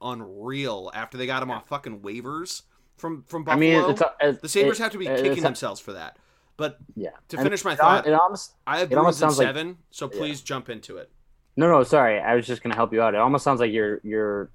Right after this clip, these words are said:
Speaker 2: talking about experience, you know,
Speaker 1: Yes,
Speaker 2: as,
Speaker 1: that's
Speaker 2: as
Speaker 1: probably
Speaker 2: crazy
Speaker 1: the best
Speaker 2: as,
Speaker 1: way to put it. Yeah.
Speaker 2: as crazy as it is to say, the experience that Boston has from the Cup run, from the deep playoffs the last couple of years versus Tampa, who's been first round exit.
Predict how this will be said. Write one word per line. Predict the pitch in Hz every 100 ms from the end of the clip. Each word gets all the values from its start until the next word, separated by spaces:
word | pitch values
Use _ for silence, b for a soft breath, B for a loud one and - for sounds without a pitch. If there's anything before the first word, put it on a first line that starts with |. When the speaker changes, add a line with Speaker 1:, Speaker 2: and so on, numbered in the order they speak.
| -
Speaker 2:
talking | - 123
about | 113 107
experience, | 98 - 131 120 85 - - -
you | 101 110 107
know, | 95
Speaker 1:
Yes, | 101 95 -
Speaker 2:
as, | 113 127 120
Speaker 1:
that's | - 131
Speaker 2:
as |
Speaker 1:
probably | 196 196
Speaker 2:
crazy | 165 160
Speaker 1:
the |
best | 147
Speaker 2:
as, | 131
Speaker 1:
way |
to | 123
put | - 110
it. | - _
Yeah. | 117 92 127
Speaker 2:
as | 127
crazy | - 175 160
as | 156
it |
is | 151 -
to | 113
say, | - 143 117 104 - 104
the | 107 113
experience | - 139 135 120
that | 117 98
Boston | 117 113 113
has | 120 117 101
from | - - 113
the |
Cup | 113 117 -
run, | 113 107
from | 110
the | 113
deep | 107 110 -
playoffs | 113 107 104 -
the | 104
last | 104 98
couple | 113 101
of | 104
years | 107 101
versus | 104 104 104 98 - _ _ _
Tampa, | - 127 120 110
who's | 110 95
been | 107
first | 95 110 101
round | 104 101
exit. | 110 - 65